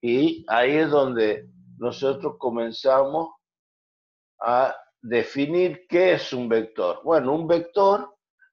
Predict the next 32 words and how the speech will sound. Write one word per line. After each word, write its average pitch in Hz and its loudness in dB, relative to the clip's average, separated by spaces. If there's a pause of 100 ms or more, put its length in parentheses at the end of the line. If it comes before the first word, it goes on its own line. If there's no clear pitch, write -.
es 127 0
una 139 0
magni-, 143 -2
es 139 0
una 135 -2
cantidad 160 0 (680)
que 131 0
se 135 -4
representa, 123 0
por 101 -6
ejemplo, 131 -2
en 117 -2
este 123 -6
caso, 135 0
la, 104 4 (440)
la 98 2
fuerza 175 2 (200)
va 123 4
a - 2
estar 135 2
representada 131 2
con 110 -2
la 110 2
letra 156 2
y 113 -2
una 127 2
rayita, 123 0 (360)
un 107 -8
supra 170 0 (280)
en 104 -2
la 107 0
letra 151 0